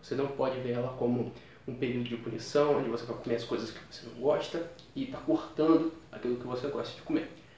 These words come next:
Tem que haver um equilíbrio entre o que o seu corpo precisa e aquilo que você gosta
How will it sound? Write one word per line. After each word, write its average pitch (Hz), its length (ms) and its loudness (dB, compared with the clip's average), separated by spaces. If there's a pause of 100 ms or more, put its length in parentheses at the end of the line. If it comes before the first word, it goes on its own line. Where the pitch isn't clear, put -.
(400)
Tem 123 140 0
que 151 80 2
haver 127 240 2
um 120 80 2
equilíbrio 220 480 0 (280)
entre 117 200 -2
o 117 40 2
que 139 120 -2
o 135 40 -4
seu 139 160 0
corpo 180 300 -2
precisa 165 560 6 (220)
e 143 40 0
aquilo 135 360 -2
que 139 100 -4
você 135 280 0
gosta 113 420 0